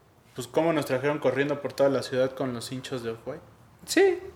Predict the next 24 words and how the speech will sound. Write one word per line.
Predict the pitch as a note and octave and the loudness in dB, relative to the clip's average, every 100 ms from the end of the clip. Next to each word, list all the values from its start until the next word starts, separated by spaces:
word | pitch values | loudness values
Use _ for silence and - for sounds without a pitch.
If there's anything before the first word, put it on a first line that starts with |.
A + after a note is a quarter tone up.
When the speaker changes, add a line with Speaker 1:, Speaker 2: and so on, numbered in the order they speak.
| - | -12
Speaker 2:
esa | F#3+ F3 E3+ | -8 -4 -4
es | E3+ | -4
otra. | E3+ - | -8 -12
Speaker 1:
Que | |
te | B2 B2 | -8 -6
daban | B2 B2+ | -6 -6
un | B2+ | -10
cincho | - A#2+ A#2 | -12 -12 -10
para | A#2 A2 | -8 -8
poder | - A2+ | -8 -10
participar | - A#2 - - - A2+ | -10 -16 -16 -16 -8 -8
en | A2 | -8
la | G#2 | -12
rifa. | A2+ B2+ - - | -14 -16 -20 -10
Speaker 2:
Que | - | 0
al | D#3 | 2
final | D3+ E3 | 2 2
conseguías | E3+ E3+ D3+ D#3 D#3 | 2 2 2 2 2
y | D#3 | 2
ibas | D3 | 0
a | C#3 | -2
las | C3 | -4
pláticas, | - E3 - - | -2 -4 -4 -10
¿sabes? | C3+ D3 - | -6 -6 -8